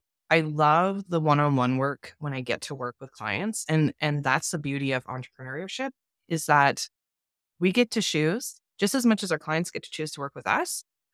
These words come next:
We get to choose if we wanna work with them. And when you spend a ton of time editing and producing a podcast episode, you want to be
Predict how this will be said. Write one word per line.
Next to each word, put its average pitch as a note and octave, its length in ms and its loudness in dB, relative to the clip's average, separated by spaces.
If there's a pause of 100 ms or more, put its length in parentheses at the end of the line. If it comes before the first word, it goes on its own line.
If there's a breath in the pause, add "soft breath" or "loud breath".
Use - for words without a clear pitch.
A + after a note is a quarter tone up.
We G3+ 160 4
get G3+ 140 2
to F#3 60 0
choose D#3+ 260 -2
if C#3+ 100 -6
we D3 100 0
wanna C3+ 220 2
work B2 180 -2
with A#2 100 -10
them. A#2 220 -4 (640)
And F3+ 220 4
when F3+ 160 2
you F#3+ 100 4
spend F#3 340 -2
a - 100 2
ton - 200 -6
of E3 80 -2
time D3 400 -4
editing F3+ 500 2
and C#3+ 240 -2
producing D3 800 -6
a - 80 -14
podcast F#3+ 480 -4
episode, A#3 560 2 (480)
you E3 320 2
want F#3 320 2 (120)
to D3+ 500 -6 (500)
be E3 140 -4